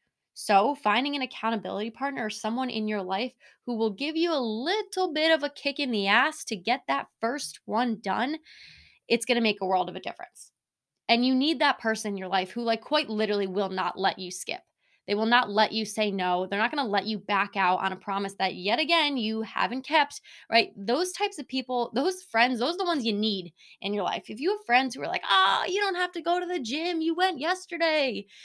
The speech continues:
You don't have to eat healthy. You eat healthy all the time." Those types of friends can fuck off, okay? Because all they're gonna do <laughs> is make your health and fitness journey, and more so just your health journey, a lot harder. Okay, and they're inevitable.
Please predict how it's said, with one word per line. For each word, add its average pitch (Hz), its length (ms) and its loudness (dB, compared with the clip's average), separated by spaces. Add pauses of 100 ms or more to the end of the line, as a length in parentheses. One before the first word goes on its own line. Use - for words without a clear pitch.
(140)
You 330 160 2
don't 392 100 2
have 339 160 -2
to 320 80 -8
eat 330 160 0
healthy. 302 280 0
You 320 160 2
eat 359 120 4
healthy 339 340 0
all 339 240 6
the 330 120 0
time." 285 380 0 (260)
Those 370 220 2
types 403 220 2
of 359 120 -6
friends 320 280 2
can 220 200 -6
fuck 208 200 -4
off, - 320 -4 (180)
okay? 202 180 0
Because 196 220 -6
all 226 140 4
they're 311 140 2
gonna 285 160 0
do 208 300 0
<laughs> - 40 0
is 240 200 4
make 214 260 -2
your 226 300 -2
health 196 260 -4
and 214 180 -6
fitness 214 300 -6
journey, 269 420 -6 (380)
and 214 140 -4
more 349 120 0
so 320 120 -4
just 262 340 -8
your 185 240 -2
health 208 460 -4 (180)
journey, - 480 -6 (420)
a 302 120 0
lot 202 280 0
harder. - 480 -6 (460)
Okay, 226 100 6
and 240 100 4
they're 311 100 4
inevitable. 190 460 4